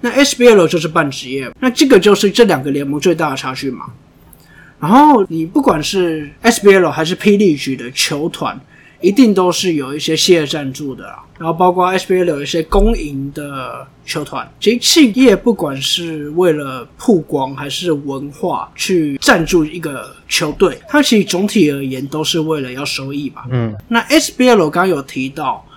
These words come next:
Speaker 1: 它是由篮协去负责实行所有的赛务啊、票务啊、场务啊。
Speaker 2: 嗯。
Speaker 1: 那转播跟行销都是由篮协外包给单一个厂商。球团在这之间真的很难去影响到我的门票损益，或我想要行销怎么样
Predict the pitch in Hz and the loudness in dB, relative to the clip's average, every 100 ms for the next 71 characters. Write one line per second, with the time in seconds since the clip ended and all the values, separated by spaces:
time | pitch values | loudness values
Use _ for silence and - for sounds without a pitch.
0 | _ _ 233 247 269 185 156 151 156 190 | _ _ -2 2 4 4 4 0 -2 -2
1 | 170 160 190 175 214 165 139 139 - 139 | 0 0 -2 -4 -2 -2 -2 -6 -6 -6
2 | 143 143 - 165 220 196 151 135 - - | -6 -6 -2 4 6 4 2 -6 -6 0
3 | 190 165 220 175 151 143 139 - 190 170 | 2 4 4 2 0 -4 0 2 4 2
4 | 190 156 143 143 - 165 151 190 208 170 | 0 -2 -4 -4 -4 -4 -4 -2 0 2
5 | 156 147 151 - 131 107 - 233 208 - | 0 -4 -12 -6 -4 -4 0 2 2 2
6 | 175 180 285 277 302 262 180 170 190 185 | 2 4 4 6 4 4 2 2 2 2
7 | 185 196 170 151 147 156 156 160 147 180 | 0 0 0 -2 -4 -4 -2 -2 0 2
8 | 170 139 143 151 143 127 127 - 180 185 | 2 2 -2 -4 -4 -10 -8 0 2 2
9 | 170 - 127 117 139 113 147 - _ - | 0 -2 -10 -12 -12 -12 -14 -20 _ -20
10 | _ - 220 294 311 226 208 262 226 202 | _ 0 2 4 4 4 4 4 4 2
11 | 190 170 180 175 262 277 - 202 160 143 | -2 -2 -2 2 4 4 2 -2 -2 -2
12 | 147 165 208 156 160 165 135 139 156 135 | -6 2 2 2 -4 -4 -6 -6 -6 -6
13 | 135 127 113 139 151 160 208 160 - 127 | -10 -12 -12 -8 -8 0 2 2 -4 -8
14 | 143 160 180 147 151 143 147 156 151 143 | -6 -2 -2 -2 -4 -6 -6 -4 -4 -6
15 | 151 170 160 175 135 123 165 | -4 -4 -2 -4 -6 -8 -8